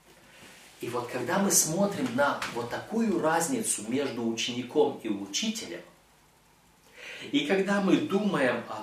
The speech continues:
том, что Иисус избирает нас своими учениками, это уже означает,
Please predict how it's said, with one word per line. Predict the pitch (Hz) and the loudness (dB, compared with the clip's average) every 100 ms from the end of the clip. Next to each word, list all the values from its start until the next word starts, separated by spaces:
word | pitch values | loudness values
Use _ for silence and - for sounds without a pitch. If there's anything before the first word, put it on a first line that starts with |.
| - | 0
том, | 196 - - - - - - - | 2 2 -2 -10 -20 -20 -20 -10
что | - - 131 | -6 -2 -2
Иисус | 147 139 135 - 220 196 - - - - - - - - | -2 -2 0 0 0 0 0 -2 -10 -20 -20 -20 -12 -2
избирает | 139 117 131 151 180 160 131 135 | -2 2 4 4 4 2 0 -2
нас | 160 170 - | -2 2 2
своими | - 135 160 151 | 2 0 0 0
учениками, | 127 117 - 107 98 - 190 185 104 - - _ _ _ _ _ _ _ _ _ - _ _ - - - - - | -2 -2 -4 -4 -4 -2 -2 -2 -4 -8 -16 _ _ _ _ _ _ _ _ _ -20 _ _ -20 -20 -20 -16 -2
это | 190 202 - - 196 196 | 0 0 -4 -2 0 0
уже | - 147 - 220 | 2 2 4 2
означает, | 190 - 156 143 143 135 - - 147 131 - | 2 4 2 2 -2 0 0 0 -2 -2 -4